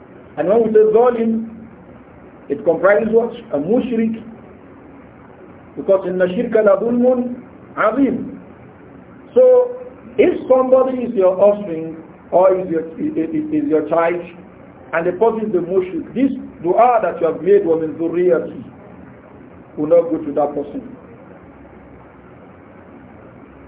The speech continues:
And that is why we see in the children of Adam, alayhi salatu wassalam, there are those who will be inmates of hellfire. Somebody may be a grandchild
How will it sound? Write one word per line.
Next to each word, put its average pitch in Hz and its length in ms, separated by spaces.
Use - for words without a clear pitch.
And 156 140
that 202 180
is 190 120
why 180 180
we 165 160
see 185 200
in 165 60
the 160 180
children 190 240
of 160 200
Adam, 175 300
alayhi 156 300
salatu 160 480
wassalam, 185 480
there 151 140
are 160 140
those 185 200
who 170 100
will 156 80
be 165 140
inmates 170 360
of 143 180
hellfire. 151 520
Somebody 202 340
may 190 140
be 196 240
a 180 80
grandchild 175 640